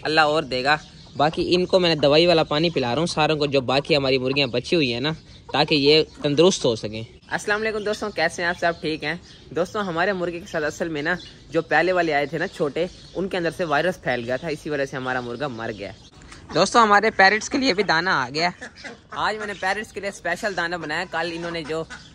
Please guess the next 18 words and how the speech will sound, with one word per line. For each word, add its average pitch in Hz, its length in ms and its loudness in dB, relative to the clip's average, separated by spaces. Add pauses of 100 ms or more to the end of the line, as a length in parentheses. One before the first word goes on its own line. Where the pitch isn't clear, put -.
(200)
मेरे 180 140 0
साथ 180 160 0
वफादारी 170 520 0
निभाई 151 300 -4
है 156 140 0
ना, 165 180 -4 (340)
अब 101 80 0
मैं 160 120 4
इनके 170 200 2
ऊपर 160 140 4
बहुत 160 240 4
खुश - 280 -4
हूँ, 131 80 -2
ये 135 140 2
कहीं 151 240 -2
जाते 139 340 4
नहीं 117 160 -4
हैं। 107 120 -10